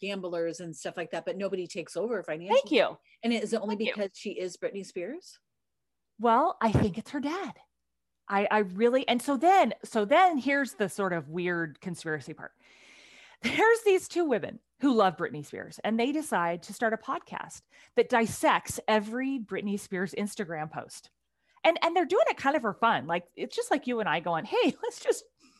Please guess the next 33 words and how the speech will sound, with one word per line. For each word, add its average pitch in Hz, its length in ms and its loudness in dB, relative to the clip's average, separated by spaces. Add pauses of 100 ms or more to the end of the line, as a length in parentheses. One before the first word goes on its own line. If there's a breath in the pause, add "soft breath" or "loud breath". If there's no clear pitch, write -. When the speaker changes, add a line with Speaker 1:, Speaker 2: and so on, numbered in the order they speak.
(160 soft breath)
Speaker 2:
let's 508 140 0
just 571 180 -2
talk 392 320 4
for 311 160 2
an 220 80 4
hour 196 300 4
about 247 240 2
these 285 180 -2
posts. - 600 -2
Like, 214 240 0
here's 180 280 -2
a 262 60 -2
picture. 277 380 -4
Let's 175 220 0
talk 370 200 0
about 254 160 2
this 165 100 -6
for 147 160 -10
an - 80 -8
hour," - 140 -12 (400 soft breath)
which 359 160 -2
is 403 80 0
kind 480 220 4
of - 80 0
funny. 165 360 0 (580 soft breath)
But 415 300 2 (160)
they 294 100 -4
start, 359 280 -8 (140)
s-, - 220 -14 (300)
they 269 140 2
start 415 300 -4
really 277 200 -2
believing 185 1000 2